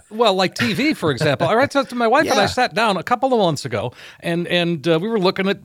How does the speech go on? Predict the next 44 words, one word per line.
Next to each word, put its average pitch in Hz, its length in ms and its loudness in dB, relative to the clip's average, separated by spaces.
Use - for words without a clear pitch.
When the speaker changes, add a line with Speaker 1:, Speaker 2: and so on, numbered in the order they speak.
Speaker 1:
you 208 80 -2
know, 123 120 -2
bills 139 520 0
and 123 100 -2
money, 143 300 0
and 165 100 -2
then 175 60 -2
we 208 80 -2
started 226 260 -2
talking 175 240 0
about 151 240 -2
T 202 220 -8
V, 170 420 -4
and 165 120 -2
we 190 100 0
started 220 320 -2
looking 208 340 0
at 160 120 -4
what 185 260 -2
the, 160 120 -2
the 147 100 -6
package 226 380 -6
that 151 160 -2
we 147 100 -6
had 180 260 -2
and 143 100 -4
what 185 140 -4
the 151 80 -10
cost - 420 -2
was, 165 180 2
and 160 100 -4
it's 175 120 -4
like, 175 160 -4
"Well, 175 100 0
we 214 140 -6
don't 233 180 -2
watch 226 340 -2
any 240 320 -4
of 139 160 -6
these 147 280 -6
<laughs> - 80 -12
channels 190 600 -4
at 180 160 2
all." 208 480 2